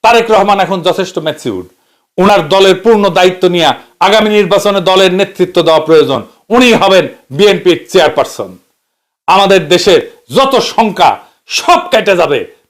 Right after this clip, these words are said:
বেগম খালেদা জিয়া যদি প্রেসিডেন্ট হন। খালেদা জিয়া মাথার উপরে আছেন, এটাই আমাদের বড় আশা,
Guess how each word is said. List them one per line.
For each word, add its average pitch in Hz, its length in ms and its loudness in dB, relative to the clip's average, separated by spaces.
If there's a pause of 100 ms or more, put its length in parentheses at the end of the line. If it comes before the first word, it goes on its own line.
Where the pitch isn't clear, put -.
বেগম 196 280 0
খালেদা 190 400 2
জিয়া 170 180 2
যদি 151 180 0
প্রেসিডেন্ট 147 460 -4
হন। 107 200 -2 (340)
খালেদা 208 320 2
জিয়া 196 180 4
মাথার 196 420 -2
উপরে 226 240 2
আছেন, 190 300 -2 (260)
এটাই 233 280 0
আমাদের 196 360 2
বড় 170 200 4
আশা, 190 440 2